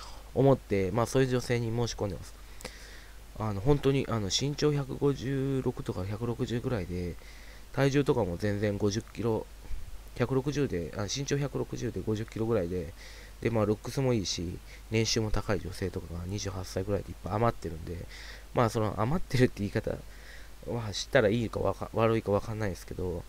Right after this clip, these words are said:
まあ、に-、二十七、八ぐらいでね、あの、余ってるんでいっぱい申し込んでます。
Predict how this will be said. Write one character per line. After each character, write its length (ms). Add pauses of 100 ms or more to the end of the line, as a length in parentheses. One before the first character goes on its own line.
(280)
ま 40
あ、 20
に-、 240
二 220
十 500
七、 180
八 280
ぐ 80
ら 60
い 40
で 100
ね、 240 (720)
あ 140
の、 100
余 160
っ 20
て 140
る 80
ん 60
で 80
い 20
っ 100
ぱ 100
い 20
申 180
し 80
込 140
ん 20
で 60
ま 80
す。 160